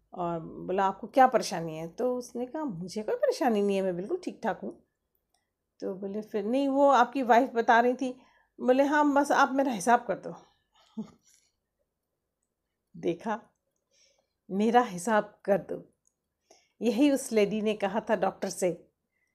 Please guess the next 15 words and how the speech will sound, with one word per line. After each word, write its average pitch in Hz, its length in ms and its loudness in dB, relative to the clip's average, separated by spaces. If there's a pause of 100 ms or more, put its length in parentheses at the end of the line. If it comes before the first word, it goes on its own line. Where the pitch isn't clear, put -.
(180)
कि 202 80 -6
मेरे 202 220 2
हस्बैंड 214 340 0
मुझे 214 180 -2
बार-बार 185 480 2
कहते 214 280 -4
हैं, 220 80 0
"मेरा 190 300 0
हिसाब 190 480 -4
कर 180 120 -4
दो।" 165 200 -10 (1700)
कितनी, 269 720 -4
कितनी 294 280 -8
चालाकी 240 720 -4
से 269 380 0